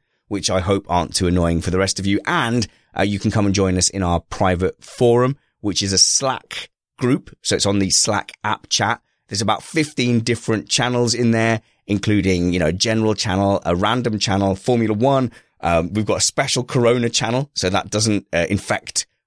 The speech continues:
the rest of the, it's been quarantined. All the <laughs> Corona chat has been quarantined.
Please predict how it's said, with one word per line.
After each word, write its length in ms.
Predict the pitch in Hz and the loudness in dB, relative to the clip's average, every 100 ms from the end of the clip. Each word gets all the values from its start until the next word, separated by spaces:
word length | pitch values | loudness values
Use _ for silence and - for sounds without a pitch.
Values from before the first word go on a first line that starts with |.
| - | -6
the 100 | 110 | -2
rest 320 | 113 - - | 0 0 -2
of 140 | 127 | -4
the, 100 | 117 | -2
it's 160 | 95 117 | -2 -2
been 180 | 127 127 | -2 -2
quarantined. 760 | - 160 156 147 147 104 87 - _ _ - | 2 4 4 0 0 -2 -4 -8 _ _ 0
All 160 | 156 | 2
the 100 | 156 | 2
<laughs> 100 | 151 | 0
Corona 320 | 151 156 180 | 0 0 0
chat 220 | 143 147 107 | 0 -2 0
has 160 | 120 | 0
been 160 | 117 117 | 0 0
quarantined. 600 | 139 135 131 135 131 | 2 2 2 2 2